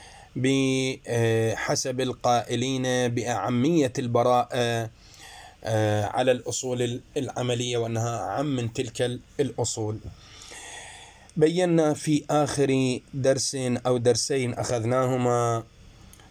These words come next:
أن الفقيه القائل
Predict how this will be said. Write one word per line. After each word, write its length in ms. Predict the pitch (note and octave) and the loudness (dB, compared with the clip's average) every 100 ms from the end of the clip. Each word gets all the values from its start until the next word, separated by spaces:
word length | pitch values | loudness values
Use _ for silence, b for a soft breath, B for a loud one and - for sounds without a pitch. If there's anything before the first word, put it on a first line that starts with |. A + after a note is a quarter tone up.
| - | -6
أن 240 | C3+ C3+ B2+ B2 B2 B2 - - | -2 0 0 0 0 -4 -4 -2
الفقيه 640 | C3 - B2 D#3 D#3+ B2 | -2 -2 -6 0 2 2
القائل 760 | A#2 A#2+ C3+ C#3 - B2+ G#2+ | -2 2 4 4 2 -2 -2